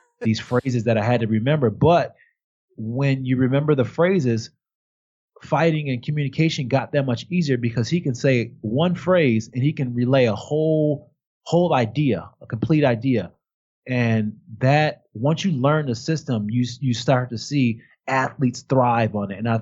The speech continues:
Speaker 2: and, and, and a great example of that is Corey Anderson. Corey Anderson has been under the Mark Henry system and learned the Mark Henry system. And now he's to the point where he's perfected the Mark Henry system and he understands,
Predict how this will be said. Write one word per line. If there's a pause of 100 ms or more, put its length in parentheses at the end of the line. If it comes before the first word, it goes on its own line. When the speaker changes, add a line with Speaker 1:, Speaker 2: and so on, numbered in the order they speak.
Speaker 2:
and,
and,
and
a
great
example
of
that
is
Corey
Anderson. (320)
Corey
Anderson
has (280)
been
under
the
Mark
Henry
system
and
learned
the
Mark
Henry
system.
And
now
he's
to
the
point
where (360)
he's
perfected
the
Mark
Henry
system
and
he
understands,